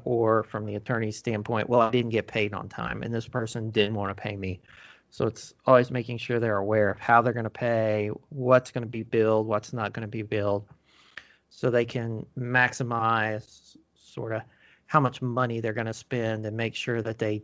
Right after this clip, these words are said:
don't overspend money on their legal issue. And then the other big thing that kinda goes back to making sure you can work with the person is, how do they like to communicate and how do you like to communicate? You know,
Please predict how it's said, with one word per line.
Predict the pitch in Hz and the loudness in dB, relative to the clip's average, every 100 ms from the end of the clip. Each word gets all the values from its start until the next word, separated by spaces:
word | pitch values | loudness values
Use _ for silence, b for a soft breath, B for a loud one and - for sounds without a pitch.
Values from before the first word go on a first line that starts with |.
| - | -2
don't | 117 110 | 0 0
overspend | 104 110 107 - - 110 | -2 -4 -6 -6 -6 -6
money | 107 107 104 104 b b b b _ | -4 -6 -6 -10 b b b b _
on | - 113 110 | -4 0 0
their | 107 110 | 0 0
legal | 110 113 107 | 0 2 2
issue. | 107 - 117 110 107 _ b b b - | 0 -2 0 -2 -4 _ b b b -2
And | 127 | 2
then | 127 | 4
the | 127 - - _ _ _ _ _ - | 4 2 -4 _ _ _ _ _ 2
other | 151 156 151 | 6 8 8
big | 143 143 | 8 6
thing | 143 135 | 4 0
that | 123 | 0
kinda | - 127 123 | -2 -4 -2
goes | 123 120 | -4 -2
back | 127 120 110 | 4 6 4
to | - 123 113 113 | -2 -4 -4 -4
making | - 139 139 143 | -2 -2 0 -2
sure | 139 135 | -2 -2
you | |
can | 123 | -2
work | 117 123 | -2 -2
with | 131 | -2
the | 131 | -2
person | 131 120 - 120 | 0 0 0 -6
is, | 113 120 120 117 - _ _ _ | -4 -2 -2 -2 -8 _ _ _
how | - 151 | 4 6
do | 147 | 6
they | 123 127 | 4 4
like | 120 120 | 4 2
to | 131 | -4
communicate | - 127 123 120 120 123 117 | -8 -6 -6 -8 -4 -4 -4
and | 123 | -6
how | 113 117 | -6 -6
do | 110 | -4
you | 104 113 | -2 -2
like | 104 92 - | 0 -2 -4
to | - | -16
communicate? | - 107 104 104 - 104 107 _ _ _ _ _ _ _ _ _ _ _ _ | -12 -10 -8 -10 -6 -4 -4 _ _ _ _ _ _ _ _ _ _ _ _
You | 135 113 | -8 -2
know, | 101 101 | -2 -2